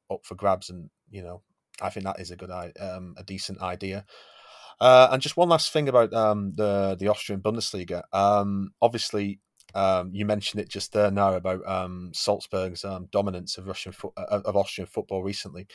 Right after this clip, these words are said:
Um, obviously, we at R F N have hopes that, um, and this is a topic we'll get onto later on in the podcast, that Dinamo might be able to, maybe not this season, but next season, launch a feasible challenge to Zenit. They've been the one team at the moment who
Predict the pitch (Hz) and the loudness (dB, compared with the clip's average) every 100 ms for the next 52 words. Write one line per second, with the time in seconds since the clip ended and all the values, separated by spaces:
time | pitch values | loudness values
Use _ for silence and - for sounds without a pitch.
0 | - - - - 117 117 120 117 - 127 | -20 -20 -18 2 4 4 2 -6 0 2
1 | 135 - 104 110 110 107 107 101 - 110 | 2 0 -2 2 4 6 6 6 2 -2
2 | 101 92 98 - 107 - - - 95 - | 0 -4 -4 2 2 2 -8 -8 -8 -8
3 | - 92 90 92 92 - - 104 90 92 | -6 -4 -4 -6 -8 -10 -4 -4 -4 -12
4 | 87 90 90 - 90 90 90 92 85 107 | -8 -8 -10 -12 -8 -8 -8 -14 -10 -8
5 | - 98 - - 95 - - - _ - | -8 -10 -12 -12 -12 -12 -20 -20 _ -2
6 | 110 107 101 98 104 104 104 95 98 101 | 0 2 0 0 2 4 2 -2 -6 -6
7 | 95 - 92 95 110 107 101 107 104 104 | -10 -10 -10 -6 -6 -4 -4 -4 -4 -8
8 | - 107 101 95 98 104 107 - - 92 | -6 -6 -8 -8 -4 -2 -4 -8 -8 -8
9 | 95 95 92 - - - 98 92 95 90 | -6 -4 -6 -8 -14 -10 -8 -8 -12 -6
10 | 98 95 95 - 90 92 92 80 98 95 | -2 -2 -4 -10 -10 -8 -8 -8 -8 -8
11 | 92 92 95 90 - 98 92 - 92 90 | -8 -8 -8 -8 -10 -10 -12 -12 -12 -12
12 | 87 80 98 92 | -12 -14 -14 -14